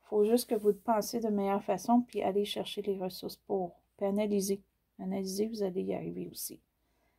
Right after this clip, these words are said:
Puis, euh, ça change. Ça change avec ça. Ça, c'est, euh, très fort.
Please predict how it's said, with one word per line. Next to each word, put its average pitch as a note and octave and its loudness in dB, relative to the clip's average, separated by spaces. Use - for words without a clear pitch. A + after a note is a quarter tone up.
Puis, E3+ -4
euh, E3 -4
ça F#3+ 0
change. F#3+ 0
Ça G3+ 4
change A3+ 6
avec F#3+ 6
ça. - -2
Ça, A3 -2
c'est, F#3 0
euh, E3+ 2
très G3+ 0
fort. G3 4